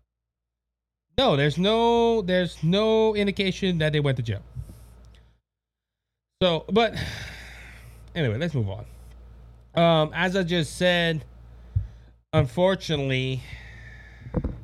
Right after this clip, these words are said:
the House of Representatives on Tuesday voted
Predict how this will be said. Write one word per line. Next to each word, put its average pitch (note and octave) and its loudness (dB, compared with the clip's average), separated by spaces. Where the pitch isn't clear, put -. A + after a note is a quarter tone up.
the C#3+ 2
House G3+ 2
of G#3+ 2
Representatives D#3+ 2
on B2+ 0
Tuesday E3 2
voted C3+ 2